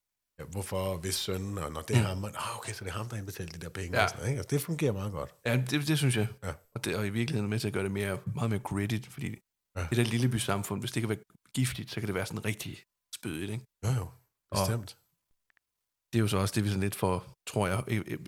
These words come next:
Speaker 2: han prøver at eksemplificere med, med Laura Linney, der lige pludselig bare bliver sådan helt kold i røven til sidst, ikke?
Speaker 1: Jamen, hun har jo nok hele tiden været det. Det er jo sikkert det, der prøver at, at vise sig, ikke? At det er bare her viser hun hendes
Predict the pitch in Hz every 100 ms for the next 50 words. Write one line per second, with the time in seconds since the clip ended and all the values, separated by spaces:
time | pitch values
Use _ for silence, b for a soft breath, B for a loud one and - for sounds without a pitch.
0 | - 107 107 104 107 - 92 90 120 110
1 | 98 87 82 - - 98 92 95 95 101
2 | 101 85 98 - - - - - 143 -
3 | 127 - - 120 52 - - _ _ _
4 | - 90 - 85 - 127 135 135 127 -
5 | 135 143 147 135 143 156 131 139 120 156
6 | 156 120 110 151 165 - - 147 139 123
7 | - 123 123 135 104 92 - 95 90 101
8 | 156 151 127 87 127 - - 113 127 120
9 | 117 151 135 120 143 123 110 104 101 -
10 | 110